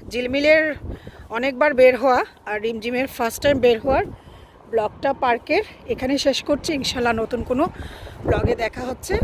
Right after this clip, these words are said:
আর রিমঝিম ঝিলমিলের ভাইয়া আসপি কালকে চলে যাবে ও ইউনিভার্সিটিতে, এই জন্যই বিশেষ করে বের হওয়া, ওদেরকে নিয়ে। আর এতদিন তো রোজাই ছিল,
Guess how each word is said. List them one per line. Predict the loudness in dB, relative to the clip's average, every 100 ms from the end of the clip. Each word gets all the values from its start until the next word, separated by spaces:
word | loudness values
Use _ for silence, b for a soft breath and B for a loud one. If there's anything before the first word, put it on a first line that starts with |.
| -2 -6
আর | -4
রিমঝিম | -4 -2 -2 -2
ঝিলমিলের | -2 0 2 2
ভাইয়া | -2 -6 -4 -4
আসপি | -6 -10 -8 -8 B B B B B B -4
কালকে | -4 -2
চলে | -2 0 0
যাবে | 0 -2 -2
ও | -4 -6 -10
ইউনিভার্সিটিতে, | -10 -8 -8 -10 -12 -8 -8 -8 -10 -12 -12 B B B B B -4
এই | -2
জন্যই | -2 -2 -4
বিশেষ | -4 -6 -6
করে | -2 2
বের | 2 2
হওয়া, | 0 -2 -4 -10 -16 -18 -18 -16 -12 -8 -6 -6 -6 -6 -4
ওদেরকে | -2 -2 -2 -2
নিয়ে। | 0 -2 -2 -6 -8 -8 -8
আর | -6 -6
এতদিন | -6 -6 -4
তো | -2
রোজাই | -2 0 2 2 0
ছিল, | -4